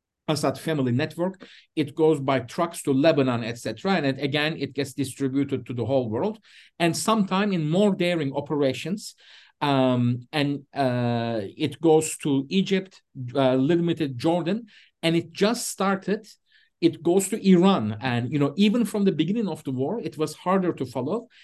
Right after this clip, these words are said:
It was from the Volga Don Lak system. It will go to Caspian and it will go to the Iran, to the port of Ban-, uh, Bandar Anzali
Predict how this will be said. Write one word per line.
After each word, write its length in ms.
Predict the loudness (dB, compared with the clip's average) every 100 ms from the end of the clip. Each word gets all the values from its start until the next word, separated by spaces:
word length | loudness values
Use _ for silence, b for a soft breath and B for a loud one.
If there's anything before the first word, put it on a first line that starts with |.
| b _
It 160 | -2 2
was 180 | 0 2
from 200 | -2 0
the 60 |
Volga 420 | 2 2 2 0
Don 300 | 0 -2 0
Lak 200 | -2 -2
system. 400 | -4 -8 -6 -6
It 120 | -6 -2
will 120 | 0
go 160 | 0
to 100 | -2
Caspian 420 | -4 -4 -6 -4 -4
and 120 | -6
it 80 | -4
will 120 | -4
go 180 | 0 -2
to 100 | -2
the 220 | -4 -2
Iran, 280 | -2 -2 -4
to 100 | -4
the 180 | -4 -4
port 320 | -4 -4 -4
of 180 | -6 -6
Ban-, 320 | -4 -4 -2
uh, 220 | 0 0
Bandar 420 | 0 -2 -2 -2 -2
Anzali 640 | -4 -2 -2 0 -2 -4